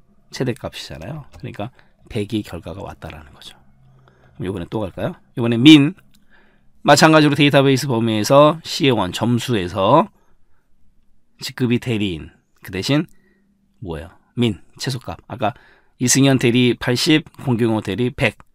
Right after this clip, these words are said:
그러면 민, 더 작은 값은 팔십이니까 결과는 팔십이 오는 거고, 바로 이 부분. 그다음 요번에는 이제 백팔십이 왔는데 뭐냐면 썸이에요. 썸이니까 아까 이승현 대리 팔십 점, 그죠?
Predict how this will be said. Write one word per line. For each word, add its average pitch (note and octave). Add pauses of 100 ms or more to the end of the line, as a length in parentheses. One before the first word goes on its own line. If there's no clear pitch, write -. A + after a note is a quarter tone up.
그러면 B2 (260)
민, C3+ (100)
더 A2
작은 G2+
값은 F2+
팔십이니까 A2 (320)
결과는 E2+
팔십이 C3
오는 D#2+
거고, C3+ (300)
바로 E2+
이 D#2
부분. C#3 (540)
그다음 C3
요번에는 C3+
이제 A2+
백팔십이 B2+
왔는데 F#2+ (260)
뭐냐면 G#2+
썸이에요. C3 (420)
썸이니까 D3
아까 A#2 (1600)
이승현 B2
대리 C3 (240)
팔십 C#3
점, D2+ (100)
그죠? A2+